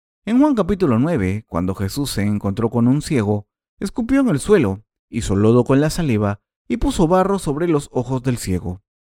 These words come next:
Luego le dijo que fuera y se lavara en el estanque de Siloé. Esto significa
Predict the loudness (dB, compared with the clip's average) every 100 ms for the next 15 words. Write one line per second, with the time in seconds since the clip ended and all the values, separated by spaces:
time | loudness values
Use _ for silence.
0 | _ _ _ _ 0 4 8 8 6 4
1 | 2 0 0 2 2 0 0 0 0 2
2 | 0 0 -2 -2 -4 -2 -4 -2 0 0
3 | 0 -2 -6 _ _ _ _ _ -10 -6
4 | -2 2 2 0 0 0 0